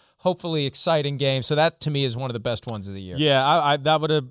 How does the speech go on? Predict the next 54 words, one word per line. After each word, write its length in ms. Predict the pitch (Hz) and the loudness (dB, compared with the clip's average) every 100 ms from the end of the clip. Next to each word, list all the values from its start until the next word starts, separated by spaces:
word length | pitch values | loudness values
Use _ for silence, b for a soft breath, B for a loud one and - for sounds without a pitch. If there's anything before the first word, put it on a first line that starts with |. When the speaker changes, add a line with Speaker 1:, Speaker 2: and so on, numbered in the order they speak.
| 139 | -4
Speaker 2:
that 200 | 147 - | -2 2
probably 280 | 143 143 | 2 2
would've 160 | 147 143 | 0 0
been 120 | 143 | 0
my 140 | 139 143 | 0 0
next 280 | 139 143 | -2 -4
pick 260 | - 143 - | -2 -2 -2
if 100 | 123 | -6
you 80 | 139 | -4
didn't 240 | 139 139 | -4 -4
take 260 | - 120 101 | -2 -2 -2
it. 140 | 95 | -8
I 80 | 107 | -6
mean, 180 | 117 110 | -6 -4
come 160 | 131 | -2
on, 220 | 127 101 101 | -2 -2 -2
my 240 | 123 131 | -2 0
homie, 360 | 127 135 139 117 | -2 -2 -4 -4
your 200 | 120 123 | -4 -2
homie, 360 | 127 131 135 | -4 -4 -6
my 240 | 120 120 127 | -4 -4 -4
homie, 340 | 127 131 120 | -6 -6 -6
your 180 | 120 131 | -4 -4
homie, 400 | 123 135 175 135 | -4 -4 -4 -6
and 200 | 117 107 | -6 -6
giddy 260 | 127 127 131 | -4 -2 -2
up, 160 | 127 | -2
giddy 220 | 135 127 | -4 -2
up, 100 | 123 | -4
Josh 320 | 113 120 117 156 | -2 -2 0 0
Allen. 960 | 151 156 156 160 202 202 196 202 190 | 2 2 2 2 2 2 2 0 -4
I 80 | 117 | -6
mean, 200 | 120 117 | -6 -6
come 180 | - 123 | -4 -2
on, 240 | 107 87 | -2 -2
that's 220 | 98 120 - | -4 -4 -4
gonna 160 | 127 | -4
be 360 | 117 120 117 104 | -2 -2 -4 -4
amazing. 560 | 120 123 123 98 87 80 b b | -4 0 0 -2 -6 -10 b b
Yeah, 320 | - 123 98 101 | -2 0 0 -2
and 80 | |
I 80 | 127 | -2
don't 160 | 131 123 | -2 -2
think 200 | 123 113 | -4 -4
two 120 | 127 | -6
team, 300 | - 135 123 - | -4 -6 -6 -4
either 280 | 139 131 | -2 -2
team 240 | 110 120 110 | -2 -4 -4
is 80 | 107 | -4
gonna 160 | 110 | -6
slip 420 | - 127 120 _ | -6 -4 -4 _
too 160 | - 139 | -4 -4
far 400 | - 117 107 107 | 0 0 2 2
or, 240 | 104 95 | 0 -2